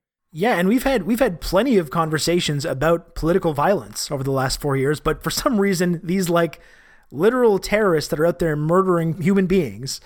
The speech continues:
uh, and writing manifestos clearly outlining, uh, why they're doing this, which is basically like, you know, look at, look at the El Paso, uh, Walmart shooter. It could have been, like, a fucking Tucker Carlson monologue,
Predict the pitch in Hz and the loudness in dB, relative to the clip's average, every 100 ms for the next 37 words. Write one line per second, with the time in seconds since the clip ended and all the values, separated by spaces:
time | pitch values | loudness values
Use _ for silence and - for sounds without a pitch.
0 | - - - - 139 156 156 - 165 160 | -20 -20 -20 -8 -2 0 0 0 -2 2
1 | 165 185 175 175 156 160 160 165 - - | 2 2 2 -2 -6 -14 -14 -14 -12 -2
2 | 165 190 - 180 - 165 151 143 - 180 | 2 2 2 0 0 0 0 -2 -4 0
3 | 185 180 175 170 196 156 156 151 147 151 | 2 2 2 2 0 0 0 0 0 -2
4 | - - - 135 147 143 135 160 175 170 | -6 -18 -10 -4 -2 0 0 2 4 2
5 | 160 170 156 139 135 - - - - - | 2 2 0 -2 -2 -4 -6 -12 -20 -6
6 | 147 175 156 170 - 175 165 156 147 - | -2 -2 0 0 0 0 2 2 0 -4
7 | 170 165 160 165 151 156 185 180 160 156 | -2 0 0 -2 -4 -4 -4 -2 -2 0
8 | 160 160 160 147 139 - - - - - | 0 0 0 0 -2 -10 -20 -20 -20 -8
9 | 135 143 143 151 165 165 151 135 - 139 | -4 -2 -2 0 2 2 0 0 -2 -2
10 | 147 135 170 151 160 151 151 - 151 151 | 0 0 -2 0 -2 -2 -4 -2 -2 -2
11 | 139 165 156 147 156 143 147 139 143 143 | -4 -2 -4 -2 0 0 0 0 0 0
12 | 117 101 135 | -2 -6 -10